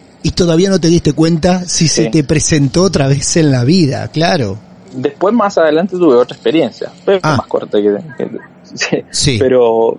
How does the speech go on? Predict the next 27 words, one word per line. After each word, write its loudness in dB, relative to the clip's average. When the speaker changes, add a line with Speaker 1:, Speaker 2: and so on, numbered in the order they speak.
Speaker 2:
pero 2
que -2
fue 2
ya, 2
yo 0
ya, 0
ahí 0
ya 0
me 0
di -2
cuenta -2
en -2
el -2
momento -4
que 0
era 2
como -2
algo 0
paranormal. -4
Speaker 1:
Ah, -2
¿por -2
qué? -2
¿Qué -2
Speaker 2:
Y, -2
Speaker 1:
pasó? 0
Speaker 2:
y, -2
mira, 0